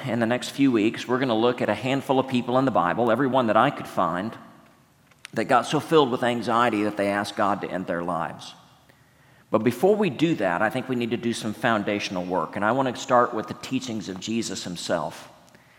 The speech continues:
and his teaching about worry. And, and we're gonna read this morning, this passage of Scripture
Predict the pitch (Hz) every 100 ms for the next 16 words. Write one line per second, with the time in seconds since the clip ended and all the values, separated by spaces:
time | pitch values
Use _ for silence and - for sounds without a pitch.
0 | _ - _ _ - 104 110 - - 156
1 | - 143 127 110 113 110 90 107 104 95
2 | 85 87 98 92 101 113 151 131 107 127
3 | 131 101 101 - 107 101 95 107 - -
4 | 135 135 113 104 - - 113 - 87 85